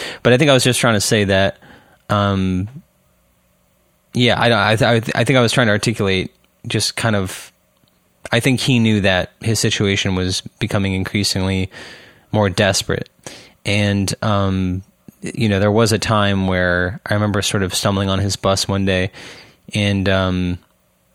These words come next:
and I don't put a lot of stock in this in terms of, like, you know, what it actually means, but it was, it was a very poignant moment for us where, you know, I think Doctor Bob felt lucky that there was someone like myself, someone from, like, the working world who seemed to care about him and take his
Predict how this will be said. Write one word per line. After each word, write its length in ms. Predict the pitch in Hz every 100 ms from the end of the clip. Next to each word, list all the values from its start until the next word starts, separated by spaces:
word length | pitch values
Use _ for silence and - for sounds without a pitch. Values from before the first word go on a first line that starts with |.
| _ _ -
and 640 | 113 113 113 110 107 - - - -
I 80 | 131
don't 140 | 160
put 100 | 170
a 40 |
lot 140 | 139 120
of 80 | 104
stock 400 | - 120 117 117
in 80 |
this 200 | 107 101
in 100 | 104
terms 260 | 95 104 98
of, 100 | 101
like, 360 | 90 90 - - - _ _ _
you 100 | -
know, 120 | 104 90
what 220 | 101 107
it 100 | 104
actually 440 | 101 104 - 101
means, 520 | 98 113 135 104 90
but 140 | 95 104
it 60 |
was, 180 | 98 107
it 120 | - 107
was 120 | 110
a 40 |
very 220 | 107 117
poignant 380 | 110 117 104 92
moment 240 | 104 98 -
for 180 | 104
us 280 | 104 95 -
where, 320 | 98 90 90 - - - - - - _ _
you 100 | 110
know, 80 | 107
I 100 | 101
think 200 | - 104
Doctor 300 | 107 107 107
Bob 280 | 98 98 98
felt 240 | 95 80
lucky 340 | 98 98 104 98
that 200 | 90 90
there 140 | 95
was 140 | 92
someone 360 | - 123 127 120
like 180 | 110 104
myself, 640 | 95 92 - 101 87 87
someone 340 | - 104 104 98
from, 180 | 101
like, 160 | 98 92
the 100 | 95
working 420 | 92 101 - 95
world 380 | 92 92 85 87
who 220 | - 98
seemed 380 | 95 - 110 110
to 80 | 104
care 280 | - 107 104
about 260 | 92 87
him 220 | 104 98
and 160 | 95 92
take 300 | - 104 101
his 400 | 107 95 92 -